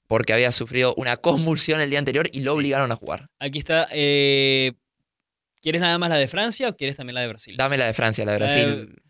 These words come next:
Speaker 2: Fabián
Speaker 1: Ah.
Speaker 2: Barthez, Thuram, estaba también Frank Leboeuf, Marcel Desailly, que tuvo también una
Speaker 1: Sí.
Speaker 2: doble amarilla roja.
Speaker 1: Thuram.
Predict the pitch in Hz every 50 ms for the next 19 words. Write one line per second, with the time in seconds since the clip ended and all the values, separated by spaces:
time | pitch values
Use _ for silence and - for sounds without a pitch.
0 | _ _ - 160 165 180 202 202 196 190 175 143 - 196 208 214 208 196 - -
1 | - _ _ _ - 147 151 151 156 165 170 175 185 190 180 _ - 135 120 -
2 | _ - - 151 156 160 156 147 - - 135 131 135 143 147 151 143 - 147 147
3 | 143 139 139 135 120 131 160 180 180 - _ - 135 131 123 - 147 135 139 131
4 | - - 120 120 127 151 214 262 254 _ _ _ _ - 113 107 - 120 123 123
5 | - 110 113 113 113 117 117 113 113 113 113 110 113 110 113 110 110 110 107 110
6 | 107 110 110 107 - 214 220 277 277 - - 107 104 110 117 147 160